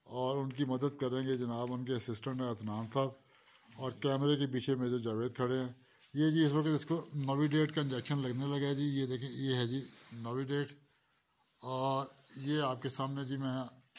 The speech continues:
नज़दीक कर रहा हूँ। ये लाइट लगाई गई है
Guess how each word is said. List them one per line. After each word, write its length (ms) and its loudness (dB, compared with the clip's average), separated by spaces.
नज़दीक 400 -4
कर 80 0
रहा 320 4
हूँ। 300 -2
ये 60 0
लाइट 340 0
लगाई 300 2
गई 200 2
है 240 2